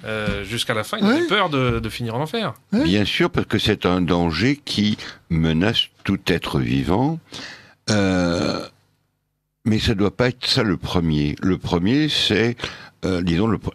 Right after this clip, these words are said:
Speaker 3: la... le progrès dans la vie spirituelle. Euh, disons, l'adhésion, non seulement connaître, mais suivre et adhérer au Christ, euh, et dire comme saint Paul, « C'est plus moi qui vis, mais le Christ qui vit en moi. » Euh,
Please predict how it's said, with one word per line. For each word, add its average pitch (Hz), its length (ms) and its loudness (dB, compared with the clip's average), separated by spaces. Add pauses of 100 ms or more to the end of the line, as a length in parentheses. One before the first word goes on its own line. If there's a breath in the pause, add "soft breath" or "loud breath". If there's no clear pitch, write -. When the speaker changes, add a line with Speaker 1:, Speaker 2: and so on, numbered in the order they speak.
Speaker 3:
la... 92 140 0 (140)
le 92 180 2
progrès 104 340 0
dans 104 80 2
la 69 140 2
vie 78 120 -2
spirituelle. 69 920 -2 (1040 loud breath)
Euh, 95 200 2
disons, 85 380 -2 (140)
l'adhésion, 90 680 0
non 104 200 0
seulement 82 300 -2
connaître, 131 520 -2 (160)
mais 85 180 2
suivre 139 580 -2
et 90 240 0
adhérer 90 400 0
au 69 160 -4
Christ, - 680 -2 (600 loud breath)
euh, 98 180 0
et 92 120 2
dire 104 180 0
comme 85 180 -2
saint 76 200 0
Paul, « 120 220 0
C'est - 100 -4
plus 82 180 -2
moi 90 180 2
qui - 200 -6
vis, 113 200 0
mais 110 120 2
le 67 80 0
Christ - 280 -4
qui 71 140 -2
vit 78 180 0
en 65 140 0
moi. » 64 380 -4 (680 loud breath)
Euh, 87 480 0